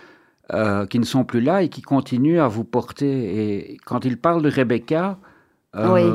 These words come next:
Speaker 1: on retrouve que, tiens, pour Rebecca, je peux trouver un sens dans ma
Speaker 2: Tout
Speaker 1: vie,
Speaker 2: à fait.
Speaker 1: même si, euh, elle
Speaker 2: Rebecca,
Speaker 1: n'est plus
Speaker 2: la
Speaker 1: là.
Speaker 2: belle-mère.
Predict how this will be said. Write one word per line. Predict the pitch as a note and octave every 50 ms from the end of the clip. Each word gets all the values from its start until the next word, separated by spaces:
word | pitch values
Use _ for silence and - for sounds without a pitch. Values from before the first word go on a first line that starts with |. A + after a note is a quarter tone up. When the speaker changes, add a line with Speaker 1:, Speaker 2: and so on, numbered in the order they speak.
| -
Speaker 1:
on | - A#2+
retrouve | G#2+ A2 B2 - - F#3 F3+ - -
que, | - D3
tiens, | C#3+ D3 - - E3 E3 D#3 C#3 C3+
pour | - - D3 C3
Rebecca, | D3+ D#3 C3 C#3 B2+ - - F3+ F3
je | D3 D3
peux | C3+ C#3+ E3 D3+
trouver | - - D#3 B2+ B2 D3 D#3
un | D3 C3+
sens | - - - D3+ D3 D3 C#3+ A#2+
dans | C3 B2+
ma | A#2 A#2 A#2
Speaker 2:
Tout | -
Speaker 1:
vie, | B2 C#3+
Speaker 2:
à | C#3
fait. | C3 B2+
Speaker 1:
même | C#3+ C#3+ D#3 C#3+
si, | - - - C#3 C#3+ C#3+ D3+ D3+
euh, | D3 C3 A#2+ A#2 A2+ A2+ A2+ A2 G#2+ - - - - - - - - _ _ -
elle | - A#2
Speaker 2:
Rebecca, | A2+ - - F#3+ F3
Speaker 1:
n'est | F3
plus | D#3+ -
Speaker 2:
la | C#3+
Speaker 1:
là. | C#3+
Speaker 2:
belle-mère. | C#3+ C#3 C3+ C3+ C3+